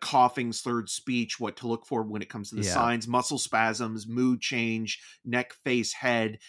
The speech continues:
Speaker 1: times in which the incubation period happens, five to
Speaker 2: Depending
Speaker 1: fifteen
Speaker 2: on where
Speaker 1: minutes,
Speaker 2: you're,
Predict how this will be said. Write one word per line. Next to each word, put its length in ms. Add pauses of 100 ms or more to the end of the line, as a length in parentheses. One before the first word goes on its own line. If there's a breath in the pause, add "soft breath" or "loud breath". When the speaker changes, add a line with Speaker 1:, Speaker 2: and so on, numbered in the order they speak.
(160 soft breath)
Speaker 1:
times 420
in 140
which 320
the 140
incubation 640
period 380
happens, 540
five 460
to 60
Speaker 2:
Depending 380
Speaker 1:
fifteen 20
Speaker 2:
on 120
where 120
Speaker 1:
minutes, 180
Speaker 2:
you're, 260